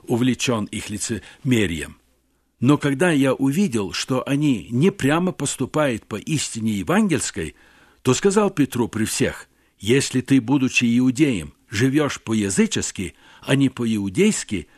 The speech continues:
то для чего язычников принуждаешь жить по-иудейски? Мы по природе иудеи, а не из язычников грешники. Однако же,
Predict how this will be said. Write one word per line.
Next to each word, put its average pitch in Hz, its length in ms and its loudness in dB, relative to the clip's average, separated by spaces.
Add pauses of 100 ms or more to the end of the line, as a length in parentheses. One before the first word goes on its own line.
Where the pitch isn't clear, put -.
(220)
то 147 140 4
для 131 120 2
чего 113 320 -2
язычников 143 800 -2
принуждаешь 127 800 0
жить 123 340 0
по-иудейски? 117 920 0 (580)
Мы 135 180 6
по 135 160 0
природе 147 640 2
иудеи, 156 540 2 (260)
а 123 120 -2
не 127 180 4
из 107 280 -4
язычников 123 720 -4
грешники. 131 640 -2 (480)
Однако 151 460 0
же, 101 260 -4